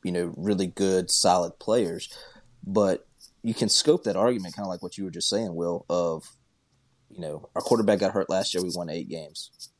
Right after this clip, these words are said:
Eight out of twelve starters on defense were hurt this year. We won nine games with a chance to win a tenth. And, you know, yeah, we lost to Wake by,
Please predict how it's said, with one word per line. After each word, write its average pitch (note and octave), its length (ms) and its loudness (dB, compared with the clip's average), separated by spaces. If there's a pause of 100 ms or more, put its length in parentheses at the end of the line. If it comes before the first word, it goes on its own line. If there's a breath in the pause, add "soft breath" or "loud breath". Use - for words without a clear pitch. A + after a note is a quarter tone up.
(100)
Eight G#2+ 120 4
out F#2+ 120 2
of F#2+ 60 -4
twelve F#2+ 300 -2
starters F2+ 360 -2
on F2+ 140 -8
defense E2+ 340 -8
were - 100 -8
hurt E2+ 120 -2
this - 180 -8
year. E2 100 -4
We E2 120 -6
won E2 180 -8
nine E2 320 -6
games D#2+ 280 -6
with - 100 -6
a E2 60 -2
chance F2 280 -2
to - 60 -4
win E2 180 -4
a - 40 -8
tenth. - 300 -6 (1160 soft breath)
And, E2+ 640 -2
you F#2+ 80 -2
know, D#2+ 260 -4 (640)
yeah, G#2+ 260 6
we G2+ 120 6
lost G2 300 2
to G#2 60 0
Wake F2+ 400 -2 (360)
by, G2 160 -2